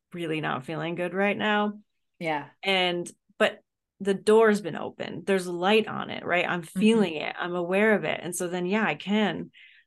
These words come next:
Speaker 1: leave it behind. And whether I need to process that a bit or not,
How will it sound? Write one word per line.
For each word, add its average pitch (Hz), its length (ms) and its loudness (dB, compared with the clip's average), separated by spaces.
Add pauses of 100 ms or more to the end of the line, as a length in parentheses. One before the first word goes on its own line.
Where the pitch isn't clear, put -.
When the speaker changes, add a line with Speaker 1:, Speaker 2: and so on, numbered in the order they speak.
(360)
Speaker 1:
leave 190 340 0
it 202 120 -4
behind. 190 720 -2 (140)
And 196 140 2
whether 196 240 4
I 180 80 2
need 185 140 -2
to 185 80 -8
process 185 560 -2
that 175 180 0
a 170 60 -2
bit 170 160 -4
or 160 120 -4
not, 175 480 0